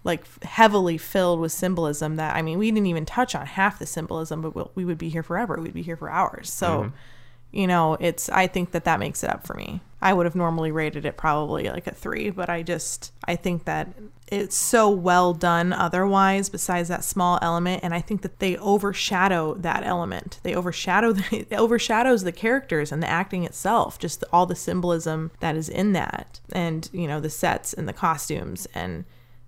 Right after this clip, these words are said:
Speaker 1: the sound. All of it itself is just so phenomenal that it doesn't even matter if the actors are shit.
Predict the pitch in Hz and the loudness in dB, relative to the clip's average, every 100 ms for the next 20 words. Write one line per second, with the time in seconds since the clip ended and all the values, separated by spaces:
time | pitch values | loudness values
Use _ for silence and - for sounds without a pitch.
0 | - 175 - 170 156 - 175 - 185 180 | -8 -2 2 2 2 -2 -6 2 6 6
1 | 175 175 160 - - 185 170 - - - | 4 2 -2 -4 2 4 4 -2 -6 -6
2 | 156 - 180 165 - 160 156 165 175 180 | -6 -2 0 0 -2 -2 0 0 2 0
3 | 180 175 151 165 - - 175 180 165 175 | 0 -2 -2 -2 -8 -6 0 0 0 0
4 | 160 160 160 165 143 147 - 90 - - | 0 0 0 0 -2 -4 -4 -2 -2 -6
5 | - - - 180 - | -10 -10 -6 -6 -6